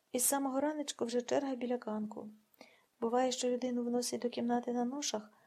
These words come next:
а виходить вона вже своїми ногами. Мандрика їй хребти вправляє, і переламані кістки складає, і защемлені нерви визволяє,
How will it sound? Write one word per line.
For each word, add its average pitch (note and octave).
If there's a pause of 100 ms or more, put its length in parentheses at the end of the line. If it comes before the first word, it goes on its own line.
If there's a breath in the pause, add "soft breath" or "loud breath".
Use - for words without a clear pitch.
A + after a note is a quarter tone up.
(360 soft breath)
а A#3
виходить C4+
вона A#3+
вже A#3+
своїми B3
ногами. G#3 (800)
Мандрика A#3+
їй A#3+
хребти A#3
вправляє, B3 (440 loud breath)
і A#3
переламані A#3+
кістки A3+
складає, A#3+ (600)
і A#3+
защемлені B3+
нерви C4
визволяє, A#3+